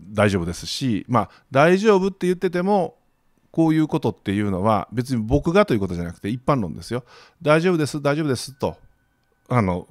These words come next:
「私は大丈夫です」って言ってても、自ら命を絶つ人っていうのはいますから、えー、それを衝動的にという言い方をしていいのかどうか、ちょっと医学的な問題はある、ありますけれども、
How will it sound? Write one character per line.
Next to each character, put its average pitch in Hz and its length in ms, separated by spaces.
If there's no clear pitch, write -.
「私 131 240
は 170 80
大 131 180
丈 139 140
夫 123 40
で 110 100
す」 165 120
っ - 40
て - 180
言 170 120
っ - 20
て 190 200
て 175 140
も、 196 320
自 104 180
ら 135 180
命 110 200
を 87 60
絶 87 240
つ - 20
人 - 140
っ 80 40
て - 140
い - 20
う 120 40
の 117 80
は 87 160
い 104 100
ま 98 140
す - 100
か 95 120
ら、 95 260
え 90 800
ー、 - 20
そ 139 140
れ 143 60
を 135 40
衝 151 300
動 151 180
的 147 240
に 151 140
と - 100
い 113 120
う - 20
言 113 80
い 113 60
方 117 260
を 110 640
し - 100
て 98 100
い 98 80
い 104 60
の 101 80
か 90 140
ど 92 120
う 85 60
か、 90 120
ち - 60
ょ - 20
っ - 20
と 98 100
医 135 60
学 139 140
的 131 200
な 95 120
問 87 220
題 90 140
は 85 100
あ 82 40
る、 80 140
あ - 80
り 85 100
ま 85 120
す - 140
け 101 80
れ 82 80
ど 120 120
も、 127 260